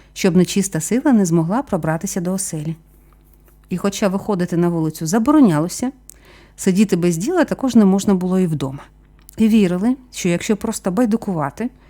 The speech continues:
то біси могли вселитися в ліниву людину і занапастити її. Тому, навіть якщо ви залишаєтеся вдома сьогодні, то треба обов'язково знайти собі якусь роботу. Ну, наші предки що робили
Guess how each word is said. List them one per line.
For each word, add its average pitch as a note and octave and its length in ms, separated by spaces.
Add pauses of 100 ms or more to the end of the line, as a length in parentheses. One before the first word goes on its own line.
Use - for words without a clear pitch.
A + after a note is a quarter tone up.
(300)
то F#3 120
біси G3 360
могли G3+ 260
вселитися G#3+ 600
в F#3+ 80
ліниву G3 340
людину F#3 460 (300)
і F3+ 120
занапастити G3 680
її. F3 400 (1000)
Тому, G3+ 400
навіть F#3+ 300
якщо F#3+ 300
ви F3 120
залишаєтеся E3 640
вдома C#3+ 320
сьогодні, C4 440
то F3 100
треба G3+ 440
обов'язково G3 800
знайти E3+ 380
собі G#3 260
якусь F#3+ 380
роботу. D#3+ 600 (640)
Ну, G#3+ 80
наші F#3 240
предки F#3+ 340
що D#3+ 240
робили D3+ 460